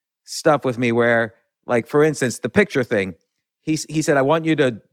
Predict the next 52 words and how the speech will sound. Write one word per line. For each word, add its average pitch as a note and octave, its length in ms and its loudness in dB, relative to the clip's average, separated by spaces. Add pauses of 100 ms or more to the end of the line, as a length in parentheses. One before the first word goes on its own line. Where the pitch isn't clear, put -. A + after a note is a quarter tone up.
(100)
draw C#3+ 320 0
something, A#2+ 500 -4
and A#2 120 -2
I'm A#2 100 0
gonna A#2+ 140 -2
tell A#2 160 -4
you A2+ 140 0
what A2 140 -2
you A#2+ 80 -2
drew." A#2+ 300 0 (560)
And C#3 140 -4
so - 100 0
he C#3 80 2
gave D3+ 160 2
me E3+ 60 2
a D#3+ 60 0
piece D#3 200 -4
of A#2+ 60 -12
paper B2+ 380 2 (100)
and B2 140 -4
a, A#2+ 180 -4 (120)
a A2+ 240 -2 (180)
very D#3+ 340 2
noisy C#3+ 440 0
magic B2 340 -2
marker. A2+ 460 -4 (420)
And B2+ 200 0
I B2+ 100 2
drew C#3 600 2
a B2+ 120 -4
tree. A2 540 -2 (140)
And A#2 160 -6
he C3+ 140 -2
basically B2 500 0
said, A2 500 -2 (480)
uh, G#2 420 0
"It's - 160 -12
either A2+ 200 0
a A2 40 0
tree A2+ 220 0
or G#2+ 120 4
a G2 60 -2
flower." F#2 440 -2 (540)
But C#3+ 100 2
I D3 100 2
think F#3 200 0
it's E3+ 120 -4
because D#3+ 240 0
he's C3+ 140 -4
used D#3 200 0
to C#3+ 60 -2
hearing, A2 640 -2